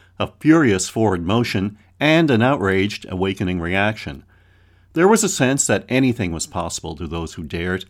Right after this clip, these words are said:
a willingness to strive towards the seemingly unattainable. There remains an overwhelming urgency that marks the music and movies of that year,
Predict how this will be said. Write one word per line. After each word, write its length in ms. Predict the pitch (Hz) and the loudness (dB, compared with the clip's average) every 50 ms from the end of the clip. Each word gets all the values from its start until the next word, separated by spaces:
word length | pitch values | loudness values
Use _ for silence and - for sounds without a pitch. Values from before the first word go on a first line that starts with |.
| _ _ _ _ _ _ - | _ _ _ _ _ _ -6
a 80 | - 110 | -2 2
willingness 500 | 131 165 180 170 127 107 104 107 110 - | 4 6 6 6 6 4 4 2 0 -4
to 120 | - - 92 | -8 -10 -10
strive 460 | - - - 107 104 101 98 95 - | -8 -4 0 2 2 4 2 2 -2
towards 500 | - 117 101 101 101 98 104 101 - - | -4 -2 0 2 2 2 0 -2 -4 -4
the 300 | - 113 101 98 98 95 | -2 -2 -2 -2 -2 -4
seemingly 560 | - - 165 165 160 147 117 98 95 101 95 | -4 -2 0 2 2 2 2 2 0 0 -2
unattainable. 760 | 92 101 101 101 - - 147 151 143 113 104 80 78 73 - _ _ _ _ _ _ _ _ _ _ _ _ | -2 -4 -4 -4 -4 -4 -2 0 0 -2 -2 -6 -8 -10 -12 _ _ _ _ _ _ _ _ _ _ _ _
There 80 | - 113 | 2 4
remains 680 | 117 107 104 107 123 135 120 110 98 101 131 147 - - | 4 4 4 4 4 4 4 4 4 2 0 -2 -4 -4
an 380 | - 117 123 127 127 123 127 | -2 0 0 2 2 2 2
overwhelming 720 | - 139 151 - 156 127 113 127 147 151 143 139 131 127 131 | 2 2 2 2 4 4 6 6 6 6 6 6 6 4 4
urgency 480 | 147 165 156 143 120 110 - - 101 | 4 4 2 2 0 -2 0 -2 -2
that 160 | 85 92 85 | -2 -2 -2
marks 320 | 92 104 107 110 107 - - | 0 0 0 0 -2 -4 -8
the 80 | 92 | -6
music 500 | 85 101 113 127 131 - - 101 90 - - | -4 -2 0 0 0 0 0 -2 -4 -4 -6
and 340 | - 120 143 156 165 135 117 | -4 -2 0 0 0 -2 -2
movies 460 | 107 110 131 135 117 95 82 73 76 | -2 0 0 0 0 -2 -2 -4 -8
of 80 | 78 69 | -8 -8
that 240 | 82 80 80 - 92 | -6 -8 -8 -8 -8
year, 300 | 87 82 80 80 76 | -8 -8 -8 -8 -10